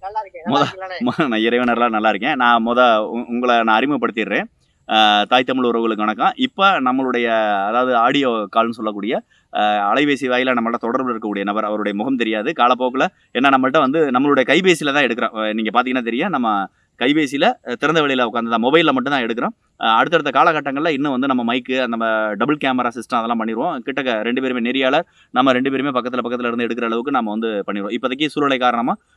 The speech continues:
Speaker 2: அ, பொருளாதாரம் காரணமா இப்ப தான் ஆரம்பிக்கிற நம்மளுடைய சேனல் இப்ப தான் போயிட்டு இருக்கு. இன்னும் நல்லா வளர வளர அதெல்லாம் நம்ம தயார் செஞ்சிருவோம். இந்த குகன்ற தம்பி யாருன்னா, நம்மளுக்கு இணையதளம் வாயிலா தொடர்புக்கு வந்த நபர்.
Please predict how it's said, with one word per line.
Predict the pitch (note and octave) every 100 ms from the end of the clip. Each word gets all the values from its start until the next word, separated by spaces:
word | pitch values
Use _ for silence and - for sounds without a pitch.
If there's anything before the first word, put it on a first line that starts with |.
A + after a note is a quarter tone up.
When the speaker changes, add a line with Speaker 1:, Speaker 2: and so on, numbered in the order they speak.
| _
Speaker 2:
அ, | B2
பொருளாதாரம் | A#2 C3+ D3+ C3+ B2+
காரணமா | A#2+ A#2+ D#3+
இப்ப | C3 B2
தான் | C3 B2
ஆரம்பிக்கிற | B2
நம்மளுடைய | A#2 A2+ A2 G#2+
சேனல் | B2 B2+
இப்ப | A#2+ A2
தான் | A#2+
போயிட்டு | A#2+ A2
இருக்கு. | A2+ F3+
இன்னும் | D#3
நல்லா | C#3+ C#3 C#3+
வளர | C3 C#3
வளர | C3 C#3+
அதெல்லாம் | F3+ A#2+ B2+
நம்ம | A2+
தயார் | G#2 A2 A2+ G#2
செஞ்சிருவோம். | G2+ G#3 - _
இந்த | - C3+
குகன்ற | B2 E3 A3 G3+ D#3
தம்பி | C3+ C#3 C#3+
யாருன்னா, | A#2 C#3+ F#3+
நம்மளுக்கு | D#3 B2
இணையதளம் | A#2+ D#3 F#3 D#3+ C3+
வாயிலா | C3+ C#3
தொடர்புக்கு | B2 A#2+ B2
வந்த | A#2 A2
நபர். | G2+ C3+